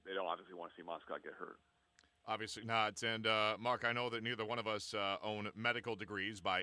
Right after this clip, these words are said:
Speaker 2: any stretch of the imagination, but from what you've seen in, uh, previous years, and you see these guys deal with these, these nagging injuries and things that kinda crop up out of nowhere,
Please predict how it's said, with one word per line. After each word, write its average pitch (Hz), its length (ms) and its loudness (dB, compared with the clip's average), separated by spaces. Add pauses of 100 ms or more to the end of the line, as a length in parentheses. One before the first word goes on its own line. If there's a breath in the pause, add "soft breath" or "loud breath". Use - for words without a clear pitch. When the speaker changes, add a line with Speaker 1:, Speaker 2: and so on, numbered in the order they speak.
Speaker 2:
any 101 160 -4
stretch - 320 -2
of 95 80 -8
the 95 80 -2
imagination, 95 760 -2
but 143 320 8
from 123 160 -4
what 160 180 4
you've 135 140 -4
seen 135 460 -2
in, 110 240 -2
uh, 101 340 4
previous 120 500 -2
years, 110 340 0
and 98 200 -4 (320 soft breath)
you 101 80 -6
see 123 160 -2
these 113 200 -2
guys 110 360 2
deal 110 160 0
with 107 140 -4
these, 98 300 -6
these 87 220 -8
nagging 101 380 0
injuries 107 500 -2
and 98 140 -8
things 107 240 -4
that 104 100 -8
kinda 104 240 0
crop 107 340 2
up 107 160 2
out 101 140 4
of 98 80 -4
nowhere, 104 400 0